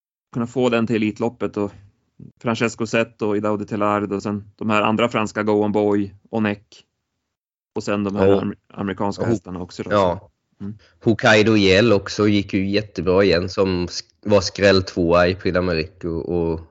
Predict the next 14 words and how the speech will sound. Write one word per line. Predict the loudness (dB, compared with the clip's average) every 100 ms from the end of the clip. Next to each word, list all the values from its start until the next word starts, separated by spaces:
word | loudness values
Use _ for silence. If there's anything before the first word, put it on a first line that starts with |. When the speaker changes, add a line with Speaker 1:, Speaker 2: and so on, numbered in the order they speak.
| 0
Speaker 2:
avslutade | 2 2 0 -4 -2 -2 2
vasst | 0 -2 -6
nu | -4 -2
igen. | -2 -6
Så | -6
den, | 0 2 0 -6 -18 -20 -20 _ _
den | 0 2
skulle | 4 6
man | 6
ju |
också | 4 0
vilja | 0 2 2
se | 2
i, | 0 0 0 -2 -4